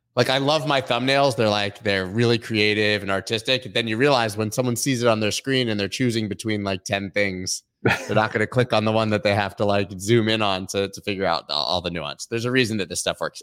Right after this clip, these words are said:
Anyways, though, we have this title, right? The Bitcoin E T F could get rejected. I said to you, maybe I should have said, uh, delayed in, in hindsight, and nobody's talking about it. But let's talk about what that is, because this isn't,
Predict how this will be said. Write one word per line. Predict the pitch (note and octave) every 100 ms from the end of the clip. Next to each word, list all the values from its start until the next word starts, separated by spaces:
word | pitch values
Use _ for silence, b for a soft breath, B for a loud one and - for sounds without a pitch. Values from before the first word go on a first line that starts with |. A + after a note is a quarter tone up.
| -
Anyways, | G3 F3+ C#3
though, | A2+ F2 - b b b D#3+
we |
have | F3+ F#3+
this | D3+
title, | - F#2 D2+ C#2
right? | A2 A#2+
The |
Bitcoin | A#2+ D3+ D3 C#3
E | B2+
T | C3
F | B2 -
could | A#2
get | A#2 G#2+
rejected. | G#2 C#3+ C#3 C#3+ B2 -
I | A#2+
said | G#2+ C3 G#2+
to | A#2
you, |
maybe | A2+ C#3 C3
I | A#2
should | - G#2+
have | G2+
said, | B2 G#2+ G2+
uh, | G2+ F#2+
delayed | B2 A#2+ A2 G#2+ - _ b b -
in, | A2 A2
in | G#2+ G#2
hindsight, | A2+ A2 G2+ - G#2+ G2+ - b
and | A#2 B2
nobody's | C#3 C#3 C3+ -
talking | A#2 A2+ -
about | G#2 G#2 G2
it. | G2+
But | A#2 C3
let's | F3 E3
talk | D#3 D#3 D3+
about | C#3 C3
what | B2+ B2
that | A#2+
is, | B2 A#2
because | F#2 F#2 A#2
this | A2 A#2
isn't, | D3 C#3+